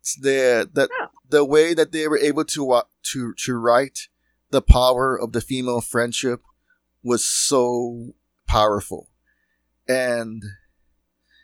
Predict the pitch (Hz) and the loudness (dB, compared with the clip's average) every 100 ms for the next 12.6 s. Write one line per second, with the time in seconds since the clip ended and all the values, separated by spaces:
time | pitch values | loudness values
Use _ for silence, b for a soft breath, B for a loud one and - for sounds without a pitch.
0 | _ _ _ _ - 165 156 175 143 131 | _ _ _ _ -2 2 4 2 2 4
1 | 160 175 175 160 151 139 151 147 170 151 | 4 2 -2 -2 -2 0 0 -2 -4 -6
2 | 123 - 165 170 165 170 - 151 147 147 | -6 -6 -8 -8 -8 -10 -10 -2 -2 -2
3 | - - 110 135 156 175 180 _ _ _ | -6 -6 -4 -6 -8 -14 -20 _ _ _
4 | _ _ 143 - 262 247 - - 95 165 | _ _ -2 -2 -6 -12 -12 -8 -4 -4
5 | 113 71 73 _ _ _ _ _ _ _ | -4 -6 -14 _ _ _ _ _ _ _
6 | _ - 156 135 123 - - - _ 156 | _ -2 2 2 -2 -8 -12 -14 _ 4
7 | 160 143 160 170 - _ - 170 151 156 | 4 2 -4 -4 -10 _ -20 -18 0 2
8 | 143 135 120 107 165 160 120 147 131 - | 4 4 0 -2 -2 0 0 0 -4 -8
9 | 120 - 127 - 123 117 - 131 120 117 | -10 -6 -6 -4 -6 -8 -8 -6 -4 -4
10 | 113 120 110 117 - 120 117 120 - b | -4 -4 -6 -8 -8 -8 -8 -10 -16 b
11 | b b _ 143 151 135 135 123 - 127 | b b _ -2 -2 -4 -6 -6 -4 0
12 | 131 123 127 127 - | -2 -2 -4 -6 -14